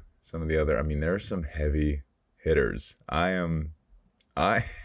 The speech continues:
<laughs> I have a podcast in a world of people like Tom Segura, Joe Rogan.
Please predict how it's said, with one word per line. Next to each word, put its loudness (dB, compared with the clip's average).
<laughs> -6
I 0
have -2
a -2
podcast 0
in -2
a 2
world 6
of -2
people 0
like -2
Tom 0
Segura, 2
Joe 0
Rogan. 4